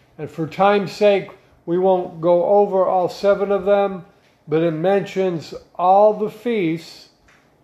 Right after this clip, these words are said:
that are his appointed feasts, his set apart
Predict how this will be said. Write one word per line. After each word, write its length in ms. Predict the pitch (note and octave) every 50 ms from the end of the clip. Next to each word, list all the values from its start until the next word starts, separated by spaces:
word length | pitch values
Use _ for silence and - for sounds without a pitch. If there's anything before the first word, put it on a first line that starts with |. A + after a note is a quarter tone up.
| _ _ _ _ _ _ _ _ - - _ _
that 280 | C3+ D#3 E3 E3+ E3+ E3+
are 280 | F3 F3 F3 E3+ D#3+
his 840 | D3 - F#3+ A#3 A#3 G#3 F3+ E3+ E3 E3 E3 D#3+ C#3 - - - - _ _ _ _ _ _ _ _ _ _ _ _ _ _ _ _
appointed 1200 | - E3 D#3 D3+ - - - G3+ A3 G#3+ G#3 G3 E3 - F#3 F3+ F3+ F3+ F3+ F3 D#3+ D3+ C#3+ - _ _ _ _ _ _ _ _ _ _ _
feasts, 760 | _ _ - G#3 G3+ G3 F3 C#3+ B2 F#2+ - - - - - _ _ _ _ _ _ _ _ _
his 760 | _ _ G#3 A3 A3 A#3 B3 B3+ B3+ B3+ G#3 F3 - - - _ _ _ _ _ _ _ _ _
set 380 | _ - - - G3 G#3 G#3 G3+
apart 680 | G#3 - - - - G3 G#3+ G#3+ G#3+ G#3 G3+ - -